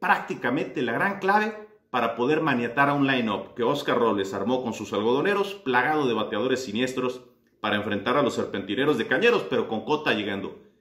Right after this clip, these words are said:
a tirar dos o tres innings incluso de relevo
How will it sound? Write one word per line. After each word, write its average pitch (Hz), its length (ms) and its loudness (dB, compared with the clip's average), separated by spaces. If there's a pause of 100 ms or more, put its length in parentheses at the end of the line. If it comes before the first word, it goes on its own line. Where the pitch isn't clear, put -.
(140)
a - 160 -6
tirar 127 280 0
dos 156 300 4
o 113 80 -2
tres 139 280 0
innings 135 220 -2
incluso 101 340 -4
de 107 80 0
relevo 185 380 2